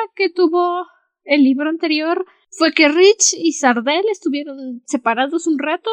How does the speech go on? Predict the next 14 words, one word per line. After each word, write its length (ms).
Regresó 560
Sardel 480
a 120
la 160
cabañita, 520
como 240
vimos 380
en 160
el 120
epílogo. 400
Se 240
echaron 440
sus 220
besitos, 720